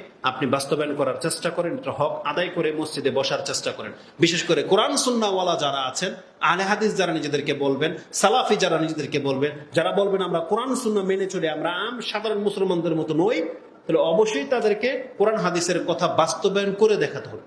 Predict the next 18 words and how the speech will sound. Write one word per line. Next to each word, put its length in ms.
রাসূলুল্লাহ 440
সাল্লাল্লাহু 460
আলাইহি 300
ওয়াসাল্লামের 540
সাহাবায়ে 440
কেরামরা 400
এমনিতে 720
বসে 200
থাকলে 520
রাসূলের 440
কথা 300
শুনতো 400
এমন 360
ভাবে 360
যে 140
মাথার 360
উপরে 280
পাশি-, 420